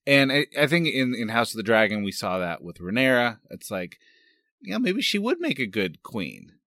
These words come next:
But there's just something really stupid about the mentality of thinking, "Eh, it doesn't look like a king to me. She's a female."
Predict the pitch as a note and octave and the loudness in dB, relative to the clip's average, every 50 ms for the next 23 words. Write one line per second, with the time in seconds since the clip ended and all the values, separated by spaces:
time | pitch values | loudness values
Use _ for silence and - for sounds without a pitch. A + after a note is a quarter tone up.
0 | _ _ _ _ _ _ _ _ _ _ _ _ _ _ _ - B2 A2+ - C#3+ | _ _ _ _ _ _ _ _ _ _ _ _ _ _ _ -10 -10 -6 -4 -4
1 | C3+ B2 - F3+ F3+ - - E3 F3 F3+ - F#3+ D#3+ A#2+ A2 A2+ B2 D3 F3 E3 | -4 -2 -2 -2 -2 -2 -2 -2 -2 -2 -2 -2 0 0 0 0 0 0 0 0
2 | - - - - C3+ C3+ D#3+ - F#3+ F3 D3 B2+ A#2+ B2 A2+ - B2 A2+ A2+ A2 | 0 -2 -2 0 0 -2 0 2 2 2 2 2 2 2 2 2 0 -2 0 -2
3 | G2+ F#2+ G2+ G#2+ A2 C3+ C#3+ B2 G#2 F#2 G#2+ A2 - - G3+ G#3+ G#3+ G#3+ F3 C#3+ | -2 -4 -2 0 0 0 0 0 -2 -4 -6 -6 -6 -4 -2 0 0 0 0 0
4 | D#3+ D#3 D#3 D3+ B2+ D3 C#3+ C3 D#3 D3 C3 C3 A#2 - D#3 D#3+ D#3 C#3+ C#3 C#3 | 0 0 0 0 -2 -2 0 2 2 0 0 -2 -6 -4 -4 -2 -2 -2 0 0
5 | D3 D#3 C#3+ B2+ A#2 A2 G2+ - - - B2+ A#2 A2 A2+ - - C#3 D3 C#3 A#2+ | 0 2 2 2 0 -2 -4 -8 -10 -6 -6 -4 -4 -6 -4 -4 -4 -2 -2 -2
6 | F#2 C#2+ G1+ - - | -4 -4 -6 -10 -16